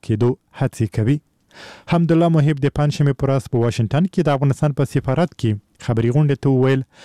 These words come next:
خلیلزاد پخوا دوه واري غوښتل چې د افغانستان د ولسمشرۍ د انتخاباتو لپاره ځان کاندید کړي او اوس په افغانستان کې د حکومت او خلکو په منځ کې داسې انګیرل کیږي چې ښایي له طالبانو سره د خبرو هدف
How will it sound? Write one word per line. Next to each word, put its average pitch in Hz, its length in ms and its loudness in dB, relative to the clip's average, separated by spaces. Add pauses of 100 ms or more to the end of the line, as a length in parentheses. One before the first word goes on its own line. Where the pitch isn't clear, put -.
(240)
خلیلزاد 165 540 2
پخوا 156 260 0 (180)
دوه 165 180 2
واري 113 220 2
غوښتل 113 420 -2
چې 117 120 -2 (360)
د 123 100 2
افغانستان 117 420 -2
د 110 100 0
ولسمشرۍ 117 600 0
د 147 100 2
انتخاباتو 135 520 0
لپاره 131 320 0 (140)
ځان 160 260 0
کاندید 107 400 0
کړي 113 180 0 (340)
او 110 120 2
اوس 147 240 0
په - 360 -4
افغانستان 156 380 0
کې 143 220 0
د 131 100 2
حکومت 135 440 0
او 117 40 0 (120)
خلکو 131 280 -2
په 117 120 0
منځ 170 280 2
کې 151 100 2 (420)
داسې 165 260 0
انګیرل 127 420 2
کیږي 151 320 2
چې 113 100 -2 (440)
ښایي 123 260 0
له 117 140 -4
طالبانو 117 420 0
سره 143 180 -2 (380)
د 147 140 -2
خبرو 139 340 0
هدف 127 320 0